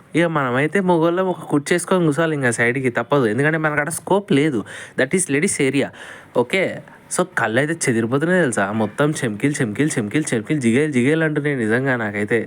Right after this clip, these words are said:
So, క్వాలిటీ కూడా చూస్తుంటుంటే మస్తు అనిపిస్తున్నాయి నిజంగా. కాస్ట్ కూడా ఎట్లుంటుందో మనకు తెలియదు, మనం పోయి అడగలేదు కానీ. నిజంగా బ్రైడల్ వేర్స్ ఇవన్నీ కూడా కొనుక్కోవాలంటే ఒకసారి చార్మినార్ అయితే విజిట్ చేసి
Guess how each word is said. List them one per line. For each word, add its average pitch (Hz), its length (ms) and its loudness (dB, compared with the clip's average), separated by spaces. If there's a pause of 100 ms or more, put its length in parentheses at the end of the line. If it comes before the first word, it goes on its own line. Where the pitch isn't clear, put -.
(540)
So, 139 80 2 (420)
క్వాలిటీ 147 400 2
కూడా 156 220 2
చూస్తుంటుంటే 147 600 2 (280)
మస్తు 131 260 0
అనిపిస్తున్నాయి 139 580 0 (480)
నిజంగా. 127 360 0 (260)
కాస్ట్ 123 280 0
కూడా 143 140 0
ఎట్లుంటుందో 143 400 0
మనకు 120 220 0
తెలియదు, 117 320 2
మనం 107 180 -2
పోయి 117 160 2
అడగలేదు 113 400 0
కానీ. 131 180 0 (600)
నిజంగా 151 300 0 (120)
బ్రైడల్ 139 380 0
వేర్స్ 139 240 0 (140)
ఇవన్నీ 139 340 0
కూడా 147 220 0
కొనుక్కోవాలంటే 123 500 -2
ఒకసారి - 240 -6
చార్మినార్ 135 380 -2
అయితే 135 180 -2
విజిట్ 120 240 0
చేసి 139 140 0